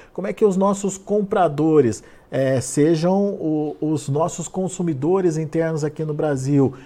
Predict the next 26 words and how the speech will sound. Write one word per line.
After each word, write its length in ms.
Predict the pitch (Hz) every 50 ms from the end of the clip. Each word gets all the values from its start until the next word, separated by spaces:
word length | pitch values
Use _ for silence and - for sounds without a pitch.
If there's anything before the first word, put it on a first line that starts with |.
| - - -
e 320 | 127 135 135 135 135 131
mais 320 | 135 135 147 165 180 180 160
do 80 | 175
que 160 | 165 - 175
isso, 440 | 165 160 165 170 160 - - - 135
os 120 | 135 131 -
compradores 600 | - 165 160 160 165 151 147 160 160 170 156 143
internacionais 1000 | 170 185 180 196 190 175 170 175 170 - 185 170 151 143 147 156 170 185 185 - - - - - - - _
tão, 400 | - 151 160 175 196 214 220 214 -
é, 500 | - 156 160 160 160 156 151 156 151 147
fazendo 720 | 135 - - - 170 156 127 120 135 147 160 175 180 175
aí 220 | 165 147 143 143 156
dessa 380 | 156 156 143 143 143 - 147
demanda, 640 | 143 143 147 135 127 127 127 135 143 147 156 165 160 - - - - -
ah, 600 | - 131 131 131 127 131 127 127 131 123 117 -
é, 800 | - 123 120 120 117 120 117 110 107 110 104 104 101 101 107 104
a 100 | - 131
ponto 360 | 123 - 151 147 143 131 - 156
aí 220 | 143 135 131 139
de 320 | 135 135 147 151 147 156 -
mexer 440 | 143 147 156 139 - - - 143 143
com 180 | 143 - 147 151
os 120 | 147 -
preços 480 | - - 135 139 139 143 - 160 151 139
da 140 | 180 175
arroba? 400 | 175 151 123 120 117 110 95 95